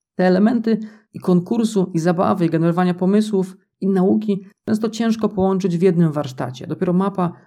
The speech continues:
pozwala to spiąć w jedną spójną fabułę. Rozwiązanie zaproponowane przez Root International na początku wydawało się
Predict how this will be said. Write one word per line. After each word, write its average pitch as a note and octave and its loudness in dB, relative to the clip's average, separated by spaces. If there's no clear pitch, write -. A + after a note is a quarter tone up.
pozwala E3 0
to D#3+ -2
spiąć G3 0
w D3+ -10
jedną F#3 2
spójną E3+ 0
fabułę. - -8
Rozwiązanie C4 -2
zaproponowane A3+ 0
przez G3+ -2
Root A#3 -2
International G3+ -2
na F#3 -4
początku G#3+ 0
wydawało G3+ -2
się G3+ -6